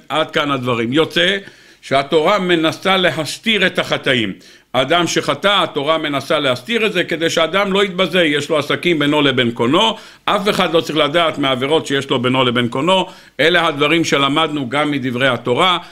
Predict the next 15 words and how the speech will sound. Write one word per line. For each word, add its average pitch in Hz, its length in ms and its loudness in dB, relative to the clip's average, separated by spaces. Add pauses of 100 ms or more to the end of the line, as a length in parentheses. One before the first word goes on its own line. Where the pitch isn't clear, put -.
(180)
כפי 123 220 -4
שלומד 139 440 2
הירושלמי, 147 640 0
גם 135 200 0
מדברי 127 340 0
המדרש 123 480 -2
ויקרא 165 340 2
רבה, 131 360 -2
גם 120 220 -2
מדברי 123 300 -2
הגמרא 127 340 0
במסכת 120 520 0
סוטה, 190 360 -2 (340)
וגם 113 320 0
מרש"י 156 600 0